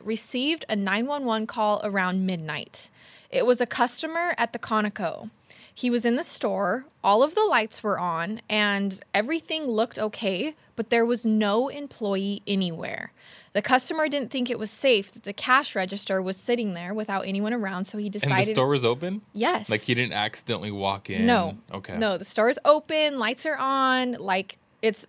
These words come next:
Speaker 1: open hours. It's not like the store should be closed.
Speaker 2: That is freaky.
Speaker 1: But there's no employee. So he calls the police. He's like, "The cash register is just sitting here. Like, it just feels weird." So police make their way out to the gas station to check it out.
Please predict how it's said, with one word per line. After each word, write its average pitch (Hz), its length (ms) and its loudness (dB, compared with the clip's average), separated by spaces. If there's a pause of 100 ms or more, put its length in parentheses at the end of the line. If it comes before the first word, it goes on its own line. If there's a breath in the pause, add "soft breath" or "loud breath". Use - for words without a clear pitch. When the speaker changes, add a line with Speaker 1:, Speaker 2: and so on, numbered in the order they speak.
Speaker 1:
open 247 400 6
hours. 208 460 2
It's 214 100 -10
not 208 120 -2
like 214 180 -2
the 208 80 -10
store 202 260 -2
should 254 300 0
be 226 100 -2
closed. 160 400 -2
Speaker 2:
That 107 160 0
is 95 140 -6
freaky. 127 580 -4
Speaker 1:
But 220 140 0
there's 233 180 4
no 262 160 4
employee. 247 340 2
So 214 140 -4
he 202 80 0
calls 269 320 2
the - 80 -18
police. 220 240 -2
He's 220 160 -6
like, 185 280 0 (120)
"The 196 60 -14
cash 226 360 2
register 254 380 -2
is 247 160 -2
just 247 240 -2
sitting 247 300 -2
here. 233 300 -2
Like, 196 200 0
it 202 80 -6
just 220 220 -10
feels 202 260 -6
weird." - 320 -8 (420 soft breath)
So 269 200 4
police 294 380 0
make 240 240 0
their 240 140 2
way 220 160 4
out 208 240 4
to - 100 -10
the 226 80 -4
gas 190 300 2
station 196 500 -4
to 185 60 -6
check 185 260 -6
it 240 80 -4
out. - 240 -4